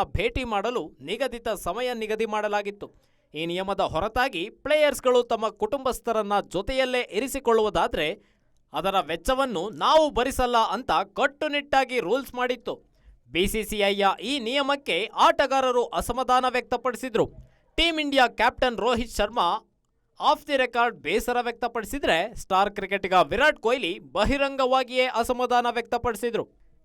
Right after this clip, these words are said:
ಇತ್ತೀಚೆಗೆ ಸಂದರ್ಶನವೊಂದರಲ್ಲಿ ಮಾತನಾಡಿದ ವಿರಾಟ್ ಕೊಹ್ಲಿ ಬಿ ಸಿ ಸಿ ಐ ನಿಯಮವನ್ನ ಬಹಿರಂಗವಾಗಿ ವಿರೋಧಿಸಿದ್ರು. ಅತ್ಯಂತ ಒತ್ತಡದ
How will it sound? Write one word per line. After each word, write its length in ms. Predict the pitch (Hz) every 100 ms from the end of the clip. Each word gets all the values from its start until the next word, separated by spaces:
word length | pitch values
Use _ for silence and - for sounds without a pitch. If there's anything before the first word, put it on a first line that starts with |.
| -
ಇತ್ತೀಚೆಗೆ 600 | 254 339 339 302 170 220
ಸಂದರ್ಶನವೊಂದರಲ್ಲಿ 1080 | 269 294 302 285 277 254 247 247 247 233
ಮಾತನಾಡಿದ 580 | 220 180 240 240 233 220
ವಿರಾಟ್ 480 | 214 147 180 254 -
ಕೊಹ್ಲಿ 480 | 202 214 247 147 175
ಬಿ 280 | - 233 277
ಸಿ 180 | 277
ಸಿ 140 | 240 262
ಐ 140 | 240
ನಿಯಮವನ್ನ 560 | 220 208 240 233 226 220 196 127
ಬಹಿರಂಗವಾಗಿ 800 | 214 277 302 285 269 247 240 240
ವಿರೋಧಿಸಿದ್ರು. 640 | 233 247 240 226 214 165 - _ _ _
ಅತ್ಯಂತ 440 | 143 - 185 185 185
ಒತ್ತಡದ 640 | 151 175 233 196 269